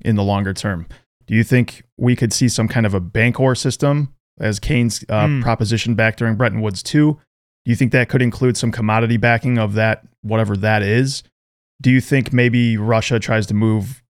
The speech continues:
Speaker 1: to commoditize the ruble as they seem to be doing and try to make that, um, make the, a more multipolar financial world? Um, and then with all of that,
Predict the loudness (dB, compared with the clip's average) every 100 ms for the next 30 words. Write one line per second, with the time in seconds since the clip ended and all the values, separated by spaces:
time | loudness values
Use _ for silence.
0 | _ _ _ _ -8 -2 0 0 0 -2
1 | 0 0 -4 0 2 4 2 2 0 -2
2 | -2 -2 0 0 0 2 2 0 -2 -2
3 | -2 -2 -4 -2 -2 -2 _ _ _ _
4 | _ -4 -4 -4 -6 -4 -2 0 0 0
5 | 4 4 4 2 2 0 0 2 2 4
6 | 4 2 0 -2 0 0 0 -2 -2 2
7 | 2 2 0 -6 _ _ _ _ _ -2
8 | 0 2 0 -2 0 2 2 -2 _ _
9 | _ _ _ _ -2 0 4 2 4 2
10 | 2 0